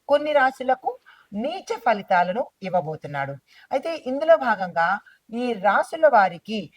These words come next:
ఎలాంటి ప్రభావాలు రాబోతున్నాయి అంటే కనుక క్లుప్తంగా చెప్తాను, తదుపరి వివరంగా చెప్తాను. ముందుగా వృషభ రాశి వారికి ఎలాంటి ప్రభావాలు ఇస్తోంది అంటే కనుక, ఆ, కార్యక్షేత్రంలో అంటే మీరు ఏ పని తలపెట్టినా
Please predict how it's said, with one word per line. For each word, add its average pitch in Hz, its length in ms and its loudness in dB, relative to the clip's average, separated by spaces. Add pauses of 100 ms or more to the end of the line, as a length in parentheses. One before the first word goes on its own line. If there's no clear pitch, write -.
(400)
ఎలాంటి 302 480 4
ప్రభావాలు 185 800 2 (140)
రాబోతున్నాయి 156 840 -2
అంటే 151 260 -8
కనుక 147 260 -10 (440)
క్లుప్తంగా 302 520 2
చెప్తాను, 240 460 -2 (100)
తదుపరి 226 420 0 (100)
వివరంగా 175 400 -4
చెప్తాను. 139 460 -10 (380)
ముందుగా 294 540 2 (300)
వృషభ 254 300 0
రాశి 277 400 2
వారికి 208 340 -2
ఎలాంటి 185 280 0
ప్రభావాలు 165 480 -2
ఇస్తోంది 156 440 -8
అంటే 156 240 -6
కనుక, 151 340 -4 (480)
ఆ, 175 360 4 (160)
కార్యక్షేత్రంలో 208 1200 0
అంటే 190 160 -8
మీరు 196 160 -8
ఏ 202 280 -2 (160)
పని 180 160 -4
తలపెట్టినా 165 680 -4